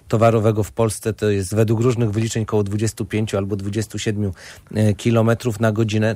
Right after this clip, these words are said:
To wynika z, między innymi z tego, że pociągi osobowe mają w Polsce pierwszeństwo, e, co oczywiście cieszy pasażerów. Mm, ale czy tutaj istnieje pewien potencjał, czy jest szansa, że ta ś-,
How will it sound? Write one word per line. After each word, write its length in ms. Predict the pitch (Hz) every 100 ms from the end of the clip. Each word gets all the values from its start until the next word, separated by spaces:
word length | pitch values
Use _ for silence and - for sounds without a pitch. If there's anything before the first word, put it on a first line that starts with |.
| -
To 120 | 147
wynika 420 | 135 143 139 127
z, 120 | 120 127
między 280 | 127 117
innymi 280 | 123 123 120
z 60 | -
tego, 260 | 113 110
że 100 | 107
pociągi 500 | 104 104 110 107 98 90 - - -
osobowe 500 | 113 - 107 113 107
mają 280 | 104 104 98
w 60 | -
Polsce 380 | 107 98 -
pierwszeństwo, 680 | 101 104 - 98 95 - 98 - - -
e, 200 | - 107
co 220 | 104 113 104 -
oczywiście 440 | 104 - 117 - 113
cieszy 260 | 127 -
pasażerów. 600 | 143 143 151 127 90 90 - - - -
Mm, 200 | 117 120
ale 280 | - 123 123
czy 200 | - 120
tutaj 540 | - 156 156 139 131 131
istnieje 560 | 120 - 131 135 123
pewien 320 | - 117 120
potencjał, 580 | 110 113 - 117 107 107
czy 120 | 104
jest 140 | 107 -
szansa, 380 | 117 117 110 104
że 140 | 101
ta 160 | 107 98 - - -
ś-, 220 | -